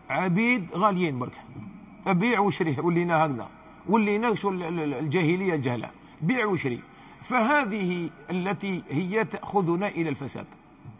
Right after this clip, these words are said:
نشجع الرياضة ونعاون الناس يلعبوا مليح، ما شاء الله، بصح ما رجعوهاش دين. هذه مصيبة، هذه، هذه ما تخليناش ننصروا قضية.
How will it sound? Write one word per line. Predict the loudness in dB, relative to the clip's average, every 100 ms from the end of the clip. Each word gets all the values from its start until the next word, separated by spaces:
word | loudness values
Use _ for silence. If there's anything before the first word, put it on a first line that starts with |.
| -20 -20 -4
نشجع | 0 2 2 2 0
الرياضة | 0 0 4 4 4
ونعاون | 0 0 0 0
الناس | 0 -2 -2
يلعبوا | -2 -2 0 2 2
مليح، | 2 2 2 2 -2
ما | -4
شاء | -2 -2 -2
الله، | 0 0 -2 -4 -18 -20 -12
بصح | -10 -6 -2
ما | 0
رجعوهاش | 0 0 0 0 -2 -4
دين. | -2 0 0 -2 -10 -20 -20 -20 -14
هذه | -2 0 2
مصيبة، | 0 0 0 4 4 4
هذه، | 2 -2 -4 -10 -20 -4
هذه | 0 0
ما | 0
تخليناش | -2 -2 -2 -2
ننصروا | -4 -2 -4
قضية. | 0 0 0 -2 -2 -2